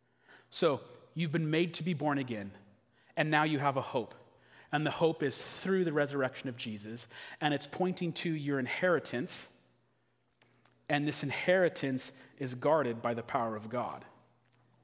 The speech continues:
Now, ultimately, this is pointing to your final salvation. Oftentimes in,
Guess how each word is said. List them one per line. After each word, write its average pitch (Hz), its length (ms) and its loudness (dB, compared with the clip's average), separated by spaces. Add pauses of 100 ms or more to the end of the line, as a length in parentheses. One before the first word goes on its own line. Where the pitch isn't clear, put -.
(580)
Now, - 140 -6 (760)
ultimately, 160 560 2
this 147 240 -2
is 175 80 -2
pointing 156 380 -4
to - 180 -4
your 139 160 -4
final 143 460 0
salvation. 123 800 -2 (760)
Oftentimes 180 720 2
in, 139 200 0